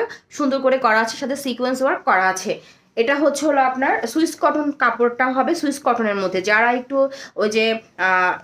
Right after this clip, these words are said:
এক পাতলা কাপড় খুঁজেন, তারা এই সুইস কটনের কাপড়গুলো নিয়ে নেবেন। এটা হচ্ছে হলো ব্যাক সাইডটা। ব্যাক সাইডে এরকম ফ্লাওয়ার প্রিন্ট হবে, এবং এটা হচ্ছে হলো স্লিভটা। স্লিভের মধ্যেও খুব সুন্দর করে আপনারা কাজ পেয়ে যাবেন। স্লিভের এই কাজটাও খুব সুন্দর, বোরিং চিকেন কারির কাজ করা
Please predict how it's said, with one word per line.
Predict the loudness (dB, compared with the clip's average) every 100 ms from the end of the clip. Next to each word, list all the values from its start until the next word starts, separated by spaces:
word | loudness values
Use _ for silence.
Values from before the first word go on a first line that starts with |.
| -6
এক | 2
পাতলা | 0 2 2 2
কাপড় | 0 -2 -2
খুঁজেন, | -2 -2 -2 0
তারা | 0 0
এই | -2
সুইস | -2 -4 -2
কটনের | -2 -2 -4 -2
কাপড়গুলো | -2 -2 0 0
নিয়ে | 2 2
নেবেন। | 2 0 -2
এটা | -4 -2
হচ্ছে | -2 0
হলো | 0
ব্যাক | 0 -2
সাইডটা। | -4 -2 -2
ব্যাক | -2 -2
সাইডে | -4 -2
এরকম | -4 -4
ফ্লাওয়ার | 2 2 2 0
প্রিন্ট | -6 -2
হবে, | -2 0 -2 -4 -16 -6
এবং | -4 -2 -4 -2
এটা | -2 0 0
হচ্ছে | -2 0
হলো | 0 0
স্লিভটা। | -2 -4 -2 -2 -2
স্লিভের | -2 -2 -2 -2
মধ্যেও | 0 0 -2
খুব | -2 -6 -2
সুন্দর | -2 0 -2
করে | 0 0
আপনারা | 0 -2 -2 -6 -20 -4 0
কাজ | 0 0
পেয়ে | 0 0 2
যাবেন। | 0 0
স্লিভের | -4 -4 0 0
এই | 2
কাজটাও | 0 0 -2 -4
খুব | -6 -6
সুন্দর, | -4 -2
বোরিং | 2 0 0
চিকেন | -6 -8 -4
কারির | -4 -2 -2
কাজ | -2 0
করা | 0